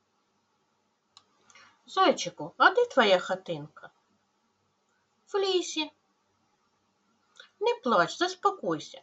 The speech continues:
ми тобі допоможемо. Розповідай, як потрапити до твоєї хатинки. Є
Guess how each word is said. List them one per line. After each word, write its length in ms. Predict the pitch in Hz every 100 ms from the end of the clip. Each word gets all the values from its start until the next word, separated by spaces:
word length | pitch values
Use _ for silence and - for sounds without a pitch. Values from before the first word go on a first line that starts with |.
| _ _ _
ми 140 | 180 269
тобі 280 | 370 370
допоможемо. 840 | 370 381 392 294 226 277 220 156 147 _ _ _ - - _
Розповідай, 800 | 330 403 - 415 392 370 208 165 - _ -
як 240 | 415 427
потрапити 580 | 208 208 202 170 - 170
до 140 | 175
твоєї 420 | 165 190 190 170
хатинки. 680 | 175 262 262 190 139 - - _ _ _ _ _ _ _ _ _ _ _ _ _ _ _ _ _ - - - _
Є 360 | 202 190 302 440